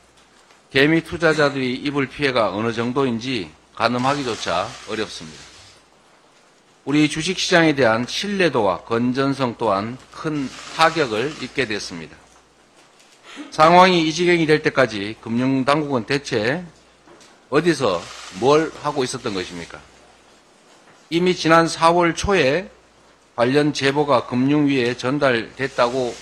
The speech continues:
하는 보도가 있습니다. 정부가 대책 없이 이를 뭉개면서 작전 세력들이 물량을 처분할 시간만 벌어준 셈이 됐습니다. 주가 조작은 공정한 시장 질서를 망치는 최악의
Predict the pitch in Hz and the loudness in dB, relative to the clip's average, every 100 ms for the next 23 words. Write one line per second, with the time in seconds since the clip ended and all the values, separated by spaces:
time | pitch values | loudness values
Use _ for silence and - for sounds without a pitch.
0 | - 123 123 110 120 127 95 - 101 90 | -8 -8 -6 -4 -4 -4 -6 -8 -10 -10
1 | 82 - _ _ _ _ _ _ _ _ | -14 -18 _ _ _ _ _ _ _ _
2 | _ _ _ _ - 143 165 170 160 151 | _ _ _ _ 0 2 4 6 6 6
3 | 143 - 180 175 165 160 127 92 - _ | 2 2 2 0 0 -4 -4 -8 -20 _
4 | _ 131 151 156 123 120 123 151 135 107 | _ -2 2 2 2 0 2 2 2 0
5 | 95 139 156 _ 131 123 - 160 160 151 | -4 -6 -12 _ -10 -10 -2 -2 0 -2
6 | 139 - 143 151 90 - _ _ - 120 | -4 -6 -4 -4 -6 -12 _ _ -8 -4
7 | 131 151 160 151 - 165 160 156 131 - | 4 4 4 0 -2 -4 0 0 0 0
8 | 151 151 147 110 156 - - - - 131 | 0 2 0 0 -4 -14 -20 -20 -8 -2
9 | 135 127 127 113 98 - 127 123 107 110 | -2 -2 -4 -6 -8 -8 -6 -4 -4 -4
10 | - 87 78 - - _ _ _ _ _ | -6 -12 -14 -20 -20 _ _ _ _ _
11 | _ - _ - - - - 135 165 160 | _ -20 _ -20 -20 -20 -16 0 2 2
12 | 156 147 147 160 98 85 _ _ _ _ | 4 4 4 2 0 -8 _ _ _ _
13 | _ _ 143 170 180 170 165 - 170 175 | _ _ 0 2 4 4 2 -4 2 2
14 | 175 170 160 156 160 147 127 135 147 143 | 2 -2 -4 -4 0 0 2 2 0 -4
15 | 131 143 - - 180 180 175 143 120 | -2 -2 -4 -2 2 2 2 0 0